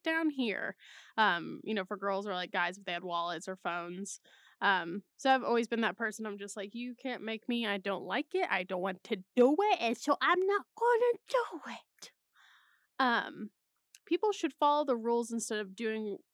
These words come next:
what they feel like doing. No, 'cause I'm rebellious, and I think that's <laughs> inaccurate. Um, uh, e-, rules, rules are there for reasons. I understand that, but some rules are stupid.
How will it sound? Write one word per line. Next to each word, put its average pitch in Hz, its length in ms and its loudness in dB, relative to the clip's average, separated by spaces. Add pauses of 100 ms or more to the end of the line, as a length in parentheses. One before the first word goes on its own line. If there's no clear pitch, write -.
(100)
what 208 160 -6
they 196 120 -8
feel 196 180 -6
like 170 180 -8
doing. - 260 -16 (600)
No, 226 560 4
'cause 233 200 -8 (100)
I'm 349 220 6
rebellious, 202 800 -2
and 226 100 -6
I 233 100 -4
think 233 200 -6
that's 202 260 -6
<laughs> - 60 -10
inaccurate. - 800 -8 (400)
Um, 233 440 6 (400)
uh, 143 240 0 (920)
e-, 214 120 -18 (120)
rules, 349 600 4
rules 349 320 4
are 370 140 6
there 302 180 4
for 370 180 -2
reasons. 208 580 -2
I 220 120 0
understand 214 500 0
that, 180 180 0
but 208 120 -4
some 311 240 6
rules 285 240 0
are 277 40 -4
stupid. - 460 -4